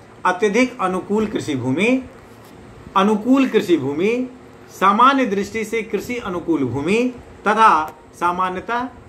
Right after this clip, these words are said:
अच्छी भूमि। अब हम सबसे पहले अत्यधिक अनुकूल कृषि भूमि पर बात करते हैं।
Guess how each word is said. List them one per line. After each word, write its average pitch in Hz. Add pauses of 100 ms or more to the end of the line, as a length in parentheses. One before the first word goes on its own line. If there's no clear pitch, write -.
अच्छी -
भूमि। 104 (2000)
अब 185
हम 220 (200)
सबसे 180
पहले 240
अत्यधिक 233
अनुकूल 214
कृषि 220
भूमि 196
पर 196
बात 156
करते 170
हैं। 233